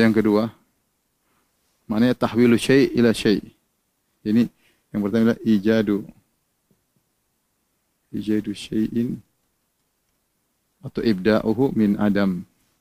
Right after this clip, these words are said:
ilal wujud, ya. Adapun, eh, adapun yang kedua adalah tahwilu syai'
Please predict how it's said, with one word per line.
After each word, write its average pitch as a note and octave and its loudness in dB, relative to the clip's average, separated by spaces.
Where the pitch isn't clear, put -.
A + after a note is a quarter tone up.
ilal A2 2
wujud, G2+ -2
ya. G#2 -4
Adapun, A#2 0
eh, G#2 2
adapun A2 0
yang A2+ 2
kedua A2+ 0
adalah A#2 0
tahwilu B2 0
syai' A#2 -2